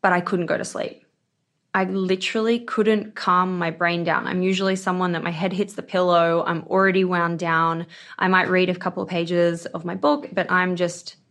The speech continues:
out, clean, asleep, deep sleep. But I was so wired and my mind was, like, really weird. And it actually took me hours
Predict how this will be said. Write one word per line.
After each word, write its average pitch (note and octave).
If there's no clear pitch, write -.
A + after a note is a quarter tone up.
out, -
clean, F#3
asleep, F3+
deep E3+
sleep. -
But G3
I G3
was E4+
so F#3+
wired F3+
and G3
my G3
mind G#3
was, F#3+
like, -
really E3+
weird. D#4+
And G#3+
it G#3
actually C#4+
took A3
me F3+
hours G3+